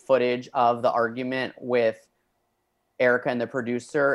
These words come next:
and, like, maybe that will inform? 'Cause I feel like it is possible that Garcelle, like, took bait from a producer to ask a question that, um, you know, that nobody else was taking.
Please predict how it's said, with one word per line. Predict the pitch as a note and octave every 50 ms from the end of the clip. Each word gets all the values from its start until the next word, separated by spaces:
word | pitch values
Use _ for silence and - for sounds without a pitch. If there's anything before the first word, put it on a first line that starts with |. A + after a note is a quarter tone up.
| - C3+
and, | B2+ B2 B2 B2 B2 - A#2+
like, | A#2+ A#2+ A#2+ - -
maybe | D3 C3+ C3 B2 B2 C3
that | B2+ B2 A2+
will | B2 C3 B2+
inform? | B2 A#2+ - - - A#2 A#2 B2+ C#3
'Cause | - E3+
I | F#3 F3
feel | E3 - B3
like | A3 G3
it | G3 F#3+ G3
is | A#3+ A#3+
possible | - - F#3+ G3 A3+ - - F#3 D#3 D3+ D3+
that | C#3+ D3 C3+
Garcelle, | D3 C3+ C3+ - - - D3+ C#3+ C#3+ C#3
like, | C3+ C3 B2+ - - _
took | - - E3+ E3 - _
bait | D#3 D3+ C#3 A#2 - -
from | - B2+
a | C3 B2
producer | - - B2 C3 C#3 C3+ - - B2 A#2 G2+ - - - _ _
to | - C#3+ B2
ask | A#2+ A2+ - - -
a |
question | - - D#3 - - - - - A#2+ A#2+ A2+ A2+ - _ _ _ -
that, | A#2 A#2 B2 A#2 A2 A2 A2 G#2+ - - - _ _ _ _ _ _ _ _ _ _ _ -
um, | A#2+ A#2 A#2 A2 G#2 G#2 G2+ G#2 G#2 G2+ G#2+ A2+ - _ _ _ _ _ _ _
you | - E3+ E3
know, | C#3 A#2 A2+
that | A#2 A2+
nobody | A#2+ B2+ B2+ A#2 A#2+ B2
else | A#2 A2+ -
was | - A2+
taking. | - - A2 G#2+ - - E3 F#3+ G#3+ A#3 A#3